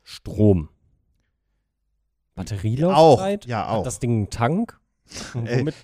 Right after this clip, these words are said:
Speaker 2: wie willst du denn sonst mit einem Jetpack irgendwie hochfliegen?
Speaker 1: Ja, keine Ahnung, ich will ja wissen, was der Treibstoff davon ist.
Speaker 2: Ja, nee, aber der, der, der Treibstoff ist tatsächlich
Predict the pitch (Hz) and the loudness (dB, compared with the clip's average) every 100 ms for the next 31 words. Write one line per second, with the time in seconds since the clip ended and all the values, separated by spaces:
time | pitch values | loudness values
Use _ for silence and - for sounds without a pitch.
0 | - 190 214 262 262 240 226 208 190 - | 0 2 4 2 4 4 4 4 4 0
1 | - - 190 247 226 156 190 233 - 139 | -8 -2 0 2 0 4 4 2 2 2
2 | 170 - _ _ - 180 226 247 196 254 | 0 -10 _ _ 2 4 6 6 6 4
3 | - 127 117 113 101 143 143 - 185 175 | 2 4 4 4 0 -2 -4 -4 -2 0
4 | 131 185 190 156 165 165 160 156 160 175 | 0 2 2 2 0 0 2 2 2 0
5 | - 156 160 - - 139 120 104 104 90 | -2 -4 -4 -6 -2 -4 -4 -6 -6 -8
6 | - 170 185 190 202 208 220 220 202 202 | -2 -2 2 4 6 6 4 4 2 0
7 | 202 - 214 - 240 - 220 - 202 - | 0 2 0 2 -4 -4 -6 -4 -4 0
8 | 180 170 180 175 | 0 0 -2 -2